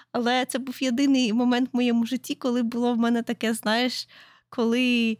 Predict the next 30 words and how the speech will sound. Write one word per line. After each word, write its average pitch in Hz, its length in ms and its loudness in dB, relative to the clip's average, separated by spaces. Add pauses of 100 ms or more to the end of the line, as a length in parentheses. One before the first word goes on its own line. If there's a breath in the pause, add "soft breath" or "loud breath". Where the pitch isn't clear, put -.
(440 soft breath)
коли 226 200 0
я 247 140 0
хочу 269 300 -6
зійтися 254 560 0
з - 100 -14
персонажем. 277 880 -4 (360 loud breath)
Я - 60 -2
була 233 220 -2
маленька, 208 460 0
окей? 254 380 -4 (200 loud breath)
Після 269 200 -2
того 311 260 -2
в - 20 -4
мене 262 200 -4
такого 247 340 -2
ніколи 262 420 0
не 262 120 2
було. 233 320 -2
Але 233 160 -4
оскільки 277 400 -8
ця 269 140 -4
гра 262 200 -2
повністю 262 580 -4
як 240 240 -2
надсилає 247 540 -2
мене 226 300 -2
до 214 240 0
того 226 380 -2
дивного 233 420 0
періоду, 247 600 -2